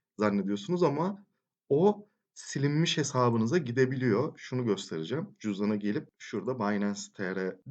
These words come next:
direkt bu transferden spot cüzdanınızdan Binance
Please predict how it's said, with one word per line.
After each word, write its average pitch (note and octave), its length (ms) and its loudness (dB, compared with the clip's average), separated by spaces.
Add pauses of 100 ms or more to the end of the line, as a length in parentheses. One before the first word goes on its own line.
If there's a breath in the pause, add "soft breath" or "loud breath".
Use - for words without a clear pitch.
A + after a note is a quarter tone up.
direkt C3+ 400 2 (140)
bu B2 280 -6
transferden C3+ 880 -2 (600)
spot - 480 -4
cüzdanınızdan G2 760 -4 (140)
Binance B2+ 460 0